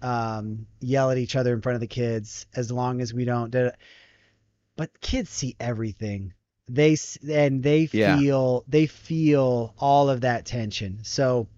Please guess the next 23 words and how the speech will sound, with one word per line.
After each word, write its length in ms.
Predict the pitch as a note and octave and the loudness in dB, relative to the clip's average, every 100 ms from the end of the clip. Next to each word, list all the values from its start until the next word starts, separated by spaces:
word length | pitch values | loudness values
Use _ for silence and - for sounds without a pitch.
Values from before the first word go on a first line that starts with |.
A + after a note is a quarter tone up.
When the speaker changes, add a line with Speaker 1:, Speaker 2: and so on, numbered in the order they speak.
| - - - - - | -20 -20 -20 -20 -4
Speaker 1:
if 180 | D3 C3 | -2 0
you, 340 | C3 D#3 G#3 - | -2 0 0 0
if 180 | D#3 C3+ | -2 0
you're 340 | C#3+ F#3 G3+ | 2 2 2
not 560 | F3+ D3+ D3 C#3 C3 A#2+ _ _ _ - | 2 2 0 0 -2 -4 _ _ _ -10
affectionate, 920 | A#2 - - D3+ C#3+ D3+ C#3 C3+ B2+ | -8 -2 2 4 2 -2 0 0 0
loving, 640 | B2 B2+ C3 B2+ B2+ B2 A#2+ | -2 0 2 2 0 0 -2
having 400 | A#2 C3 B2+ B2 | -2 -2 -2 -4
fun, 640 | - C#3 C3 B2+ B2 A#2+ - | -4 0 2 2 0 -2 -4
enjoying 600 | C3 A#2+ B2 C3 C#3 C3+ | -4 -2 0 2 2 2
each 220 | C3+ B2 C3+ | 0 0 0
other, 600 | B2 A#2+ B2 A#2+ A#2+ A2+ - - - - - - | 0 2 0 0 -4 -8 -16 -20 -20 -20 -14 -4
um, 640 | B2+ A#2+ A#2 A2 G#2+ G#2+ - - - - - _ _ - | 0 0 0 -4 -6 -10 -16 -20 -20 -20 -20 _ _ -2
anything 520 | D3+ F3 G3 F#3 D3 | 2 2 2 2 2
short 440 | B2 - D#3 E3 D#3+ | 2 2 6 8 6
of 140 | A#2 | 4
that, 420 | A#2 A2+ A2+ A#2 _ _ _ _ _ | 0 0 -2 -4 _ _ _ _ _
even 200 | C3+ D3 | 0 2
if 140 | D#3+ D3 | 2 2
you're 100 | C3+ | 2
not 240 | C#3 B2+ | 4 2
fighting, 680 | - D3+ D3 B2 A2+ G#2+ A2+ | 2 4 4 4 0 -2 -6
but 180 | A#2 B2+ | -6 -6